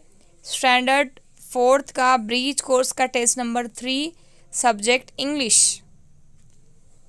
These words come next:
ठीक है, बहुत ही ईजी पेपर है, बहुत मज़ेदार पेपर है, बहुत अच्छा पेपर है। आप लास्ट तक वीडियो देखिए, किस तरह से सॉल्व करना है सीखिए,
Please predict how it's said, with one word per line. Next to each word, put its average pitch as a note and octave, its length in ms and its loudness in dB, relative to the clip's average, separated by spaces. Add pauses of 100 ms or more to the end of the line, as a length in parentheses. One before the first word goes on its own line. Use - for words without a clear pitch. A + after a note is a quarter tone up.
(240)
ठीक C4+ 260 -6
है, D4 160 0
बहुत A#3+ 680 0
ही D4+ 180 -4
ईजी B3+ 220 -2
पेपर C4 400 0
है, B3+ 160 2
बहुत A3+ 300 0 (120)
मज़ेदार G#3+ 480 2
पेपर B3 420 0
है, B3+ 260 2 (540)
बहुत A3+ 260 2
अच्छा D4 320 4
पेपर C4+ 380 2
है। C4 340 2 (400)
आप A#3+ 340 4
लास्ट A3 340 6
तक C#4+ 160 -4
वीडियो C4 300 0
देखिए, B3+ 400 -4
किस B3 220 -10
तरह A#3 240 0
से B3+ 120 -6
सॉल्व A#3 400 -4
करना A#3+ 260 -4
है B3 180 -6
सीखिए, A#3+ 600 0